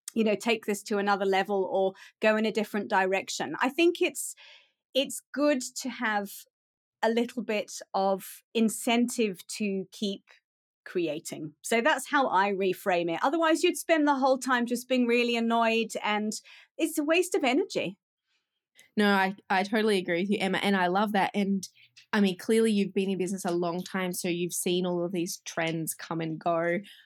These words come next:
Speaker 2: And probably, yeah, like you've said, you've had people that start copying your style, and all you can do is take it as a compliment, like you said, and then be like, "Okay, how do I do better?" And that's what makes the industry grow, and that's how,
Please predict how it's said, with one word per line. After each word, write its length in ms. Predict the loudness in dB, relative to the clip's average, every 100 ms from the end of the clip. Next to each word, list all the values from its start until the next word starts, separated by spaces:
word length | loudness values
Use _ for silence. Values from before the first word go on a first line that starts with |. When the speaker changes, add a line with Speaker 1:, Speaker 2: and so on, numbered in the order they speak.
| -6
Speaker 2:
And 220 | -4 -4
probably, 240 | -2 0 2
yeah, 160 | 2
like 140 | 0 -2
you've 120 | -4
said, 240 | -2 0 -2
you've 120 | -4
had 240 | -4 -4 -2
people 300 | -4 -2 -4
that 120 | -4
start 280 | -4 -4 -4
copying 360 | -8 -6 -6 -4
your 140 | -4
style, 520 | -2 0 2 2 0 0
and 260 | -4 -4 -4
all 120 | -2
you 80 | 0
can 140 | -2 0
do 160 | 0
is 100 | 0
take 200 | -2 -4
it 60 | -4
as 80 | -8
a 60 |
compliment, 440 | -10 -10 -8 -6 -6
like 160 | -8
you 60 | -6
said, 260 | -2 -2
and 200 | -2 -2
then 120 | -4 -2
be 100 | -2
like, 140 | -2
"Okay, 300 | 0 0 -2 _ _
how 140 | -2 0
do 80 |
I 100 | 0
do 240 | -2 -4 -4
better?" 360 | -2 0 -2 -4 _ -6 0
And 120 | 2
that's 220 | 2 -2
what 100 | 0
makes 200 | 0 0
the 120 | -2
industry 600 | 0 0 -2 0 2 2 -2 _ _ _
grow, 340 | -6 0 2 2
and 200 | 2 0
that's 180 | -4 -6
how, 120 | -8